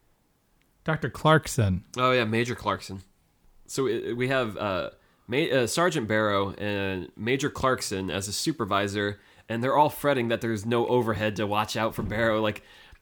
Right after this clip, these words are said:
Speaker 2: for some reason, Cora felt like, "Oh, he's the perfect person put in there because of O'Brien's influence."
Speaker 1: Yep.
Speaker 2: But everyone else is just like, "He's a swindler. Why would you have him?" <laughs>
Speaker 1: Mister Carson is not happy.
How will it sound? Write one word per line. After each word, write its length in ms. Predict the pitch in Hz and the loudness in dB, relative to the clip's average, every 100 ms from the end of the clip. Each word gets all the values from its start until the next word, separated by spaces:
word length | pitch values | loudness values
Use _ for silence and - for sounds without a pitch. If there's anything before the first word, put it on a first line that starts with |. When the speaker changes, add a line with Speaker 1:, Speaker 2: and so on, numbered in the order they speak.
| _ | _
Speaker 2:
for 100 | - | -6
some 160 | - 202 | 0 2
reason, 220 | 180 147 | 2 0
Cora 360 | 117 135 131 117 | -2 0 2 2
felt 280 | - 113 87 | 0 -2 0
like, 240 | 107 - - | -4 -6 -4
"Oh, 140 | 208 151 | 0 2
he's 220 | 151 185 | 2 -2
the 80 | 143 | -4
perfect 400 | - 233 - - | -6 -6 -6 -4
person 260 | 127 127 | -4 -2
put 160 | 110 113 | -4 -2
in 140 | 107 | -2
there 160 | 104 104 | -2 -2
because 260 | 104 117 | -4 -4
of 200 | 101 92 - - | -4 -6 -12 -8
O'Brien's 640 | 104 90 104 135 120 98 87 | -8 -4 -4 -2 -2 -4 -6
influence." 640 | 95 - 104 101 110 - - _ | -8 -4 -2 -2 -4 -10 -14 _
Speaker 1:
Yep. 360 | 117 110 127 165 - | -4 0 0 -2 -6
Speaker 2:
But 140 | - 139 | 0 4
everyone 220 | 160 156 | 4 6
else 160 | 165 135 | 4 2
is 100 | 117 | -4
just 140 | 107 | -4
like, 260 | 123 107 - _ _ - - _ _ _ _ _ | -2 -4 -8 _ _ -20 -20 _ _ _ _ _
"He's 200 | 233 139 | 0 0
a 100 | 92 | 2
swindler. 800 | - - 185 277 185 82 82 101 | 2 0 0 0 0 -4 -8 -2
Why 160 | 175 | 0
would 180 | 202 175 | 2 4
you 120 | 170 | 4
have 280 | - 160 135 | 2 0 0
him?" 320 | 127 196 156 - 180 - | 2 2 2 2 2 2
<laughs> 280 | - - - | -2 -12 -6
Speaker 1:
Mister 220 | 156 165 | -2 0
Carson 400 | - 156 156 131 | 6 6 8 6
is 100 | 123 | 6
not 180 | 117 123 | 6 6
happy. 460 | 117 131 - 101 | 4 2 2 -2